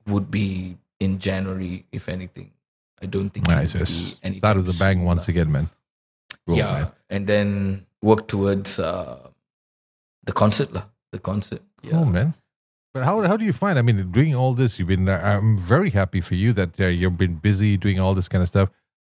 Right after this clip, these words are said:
Speaker 2: But, uh, just to ru-, sum-, summarize the whole year after the pandemic, how do you feel? Has it, has the industry improved?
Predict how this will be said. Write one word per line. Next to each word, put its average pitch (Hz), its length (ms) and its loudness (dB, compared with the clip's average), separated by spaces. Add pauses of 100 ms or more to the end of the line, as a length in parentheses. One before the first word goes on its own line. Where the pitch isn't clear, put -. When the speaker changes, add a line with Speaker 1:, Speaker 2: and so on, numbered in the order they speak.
Speaker 2:
But, 113 300 0
uh, 120 240 2
just 110 340 -4
to 113 100 4
ru-, 101 340 0
sum-, 123 360 2
summarize 127 520 0
the 87 100 -6
whole 110 360 2
year 95 540 0 (120)
after 92 320 0
the 98 100 2
pandemic, 90 460 0 (800)
how 135 140 2
do 156 60 2
you 131 60 0
feel? 87 200 -2
Has 95 220 0
it, 110 140 -2
has 95 220 2
the 98 80 -2
industry 107 420 2
improved? 123 600 -2